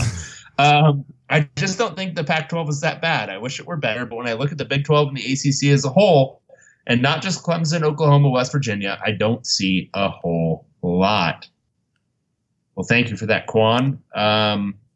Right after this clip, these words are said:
Speaker 2: I think he's got, he, I think it's a he. Um, I think he's got a, a small point, which is I do think the middle of the Pac twelve, especially this year, was pretty strong.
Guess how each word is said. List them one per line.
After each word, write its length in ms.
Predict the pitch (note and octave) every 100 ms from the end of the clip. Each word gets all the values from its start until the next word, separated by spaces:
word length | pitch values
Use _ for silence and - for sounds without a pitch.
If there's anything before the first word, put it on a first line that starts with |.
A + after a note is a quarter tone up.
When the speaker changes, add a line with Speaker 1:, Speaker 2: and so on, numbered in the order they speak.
| _ _ _ _ _ _ -
Speaker 2:
I 80 | C#3+
think 200 | G#3 A3+
he's 180 | A3 C#3
got, 300 | E3+ E3 - - - - - _ _ _ _ _ G2 -
he, 380 | _ - B2 A#2 -
I 80 | B2+
think 140 | D3+
it's 100 | B2
a 60 | F#2
he. 180 | G#2+ - _ _ B2+
Um, 240 | B2+ A#2+
I 100 | B2
think 160 | C#3+ G3+
he's 160 | F#3 D#3
got 380 | D3+ C#3+ - _ -
a, 260 | A2+ A2+ A2
a 80 | A2
small 440 | - A#2+ C3 E3 D3
point, 340 | A2 F#2+ G#2 _ _ _ _ _
which 240 | A#2+ A2+
is 160 | B2+ A2
I 100 | B2+
do 200 | A2+ D#3
think 240 | D3 D3+
the 100 | C#3+
middle 500 | B2 A2+ A#2+ B2 C3+
of 160 | B2+ A2+
the 80 | A#2
Pac 300 | A#2 A2 -
twelve, 200 | A2+ A2
especially 440 | A2 A2 G#2 G#2+
this 260 | F2+ G2 -
year, 180 | A2+ G2+
was 240 | G2 G2
pretty 300 | - A2 G2+
strong. 640 | - - F#2+ G2 A#2 A#2+